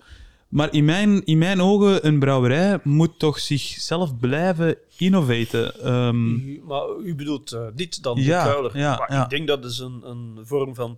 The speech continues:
Speaker 2: takeaway. <laughs> Dus wij bieden mensen hier, hier niks aan, uiteraard, dus om
Speaker 1: Ja.
Speaker 2: mee naar huis te nemen.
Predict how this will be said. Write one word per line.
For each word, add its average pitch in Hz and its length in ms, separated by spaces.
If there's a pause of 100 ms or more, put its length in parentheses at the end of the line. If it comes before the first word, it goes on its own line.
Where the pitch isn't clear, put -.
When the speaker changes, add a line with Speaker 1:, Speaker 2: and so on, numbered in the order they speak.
Speaker 2:
takeaway. 127 640 (280)
<laughs> 135 280
Dus - 180
wij - 180
bieden 120 240
mensen 127 300
hier, 120 220
hier 131 260
niks 143 240
aan, 127 140
uiteraard, 135 380
dus 113 160
om 110 60
Speaker 1:
Ja. 101 160
Speaker 2:
mee 113 140
naar 110 120
huis 110 220
te 143 60
nemen. 131 260